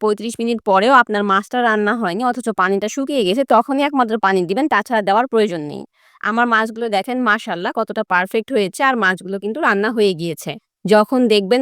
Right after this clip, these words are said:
মশলা এবং মরিচের কালারটা চেঞ্জ হয়ে গেছে, সেই সাথে তেল ভেসে উঠেছে, তখন বুঝতে হবে রান্নাটা হয়ে গেছে। এখন এটাকে ঢাকনা দিয়ে ঢেকে আরও পাঁচ মিনিটের জন্য চুলায় রেখে দিব, তারপরে সার্ভ করে নেব। মাশাআল্লাহ, যতটা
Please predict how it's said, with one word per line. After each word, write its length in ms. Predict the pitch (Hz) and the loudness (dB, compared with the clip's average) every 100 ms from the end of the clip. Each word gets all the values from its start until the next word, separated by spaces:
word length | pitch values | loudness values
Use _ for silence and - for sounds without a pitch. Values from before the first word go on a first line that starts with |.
| 226 | 2
মশলা 320 | 190 208 233 254 | 2 0 -2 0
এবং 100 | 226 214 | 0 0
মরিচের 280 | 202 196 202 | 0 0 -2
কালারটা 280 | 196 190 202 202 | 0 0 -2 -2
চেঞ্জ 200 | 220 220 262 | 0 2 2
হয়ে 140 | 214 170 | 2 0
গেছে, 180 | 180 247 247 | 0 -2 2
সেই 140 | 202 - | 0 2
সাথে 160 | 185 185 | -4 0
তেল 140 | 214 214 | 0 0
ভেসে 240 | 254 208 196 | -2 -2 -4
উঠেছে, 240 | 170 160 240 | -4 -4 0
তখন 180 | 196 214 190 | 0 0 0
বুঝতে 220 | 185 - | -2 0
হবে 140 | 233 302 | 2 4
রান্নাটা 360 | 202 175 - 277 | 2 0 -2 0
হয়ে 160 | 202 151 | 0 -2
গেছে। 240 | 151 - 151 - _ - | -4 -6 -10 -10 _ -6
এখন 220 | 208 220 254 | -6 -2 0
এটাকে 200 | 247 254 | 2 2
ঢাকনা 320 | 240 196 202 196 | 0 -2 0 0
দিয়ে 200 | 196 202 | 2 0
ঢেকে 280 | 240 - 262 185 | 0 -2 0 0
আরও 120 | 196 196 | 0 0
পাঁচ 140 | 190 - | -4 -4
মিনিটের 240 | 208 214 | -6 -6
জন্য 120 | 202 208 | -6 -4
চুলায় 220 | 208 190 185 | -2 -2 -2
রেখে 160 | 196 190 | -4 -2
দিব, 160 | 196 - | 0 0
তারপরে 280 | 208 190 226 | 0 -2 -4
সার্ভ 240 | 294 180 165 | -2 -4 -4
করে 160 | 156 156 | -8 -8
নেব। 140 | 156 143 156 _ _ _ | -8 -8 -10 _ _ _
মাশাআল্লাহ, 720 | 202 214 220 226 180 147 143 135 _ 175 | -2 2 2 0 -4 -4 -4 -6 _ 0
যতটা 340 | 202 196 226 | 2 2 2